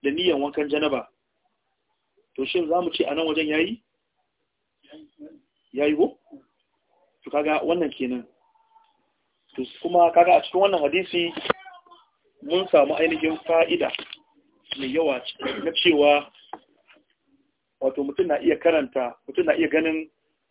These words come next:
ga ainihin ibadoji kala-kala daban-daban.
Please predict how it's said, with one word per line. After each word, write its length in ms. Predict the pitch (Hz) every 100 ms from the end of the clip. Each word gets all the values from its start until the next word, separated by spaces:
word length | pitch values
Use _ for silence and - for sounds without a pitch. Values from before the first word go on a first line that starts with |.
| _
ga 140 | 131 127
ainihin 340 | 160 156 160
ibadoji 500 | 170 165 160 160 156
kala-kala 560 | - 175 143 160 156 135 - - - - -
daban-daban. 640 | 147 160 147 175 131 127